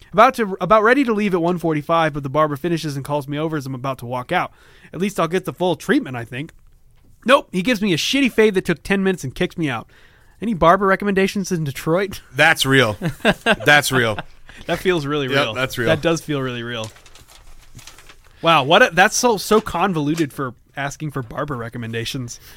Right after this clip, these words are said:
Speaker 1: <laughs> Like, what a story. Jeez.
Speaker 2: Ready? Intense, passionate driver. "I saw you today, driving a black S U V down Bastion.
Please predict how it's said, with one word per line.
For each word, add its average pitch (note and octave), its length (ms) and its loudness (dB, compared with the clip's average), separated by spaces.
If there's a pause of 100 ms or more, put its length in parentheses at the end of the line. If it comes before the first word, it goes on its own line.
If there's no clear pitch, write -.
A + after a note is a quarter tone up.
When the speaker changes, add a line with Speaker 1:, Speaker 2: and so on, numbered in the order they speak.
(140)
Speaker 1:
<laughs> G#3+ 80 -6 (120)
Like, C#3+ 200 -2
what C#3 160 -2
a G#3 40 0
story. C#3 520 -4
Jeez. C#3+ 380 -8 (580)
Speaker 2:
Ready? A#2+ 380 4 (1080)
Intense, D#3 600 2
passionate B2+ 640 0
driver. F2+ 480 -8 (440)
"I C#3 120 4
saw F#3 240 2
you B2 180 2
today, F#2+ 340 -4 (100)
driving G#2 320 -4
a G2 60 -4
black A#2 300 0
S A#2 200 -4
U G#2+ 60 -4
V G#2+ 180 -4
down G2+ 220 -2
Bastion. G2+ 680 -4